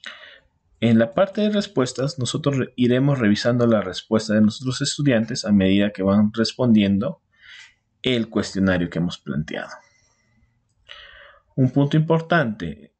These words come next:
es que si volvemos a las opciones de configuración, tendremos la posibilidad de recopilar el correo electrónico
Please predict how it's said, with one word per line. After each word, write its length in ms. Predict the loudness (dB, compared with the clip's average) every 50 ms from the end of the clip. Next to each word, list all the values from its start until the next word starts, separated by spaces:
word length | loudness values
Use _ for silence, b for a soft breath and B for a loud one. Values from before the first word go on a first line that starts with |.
| _ -6
es 180 | -4 -4 -4 -4
que 80 | -6
si 140 | -6 -2 0
volvemos 500 | 0 2 2 2 2 2 0 -2 -2 -2
a 40 | -2
las 180 | -2 -2 -4 -6
opciones 380 | -8 -4 0 2 2 2 2
de 80 | 0 -2
configuración, 880 | -2 -2 0 0 2 2 2 2 0 -2 -2 -2 -2 -2 -4 -10 _ _ _ _ _ _ _ _ _ _ _ -20 -20 b b b b b b b b b b b b b b b b
tendremos 560 | 0 2 2 2 2 2 0 0 -2 -2 -4 -4
la 140 | -4 -4
posibilidad 520 | -4 -4 -2 0 2 4 4 4 4 4 4
de 60 | 2
recopilar 520 | 0 -2 -6 -10 -8 -4 0 0 0 0
el 100 | 0 -4
correo 260 | -6 -8 -4 -2 0 0
electrónico 800 | 0 -2 -2 -2 -2 0 0 0 0 -2 -4 -8 -12 -12 -12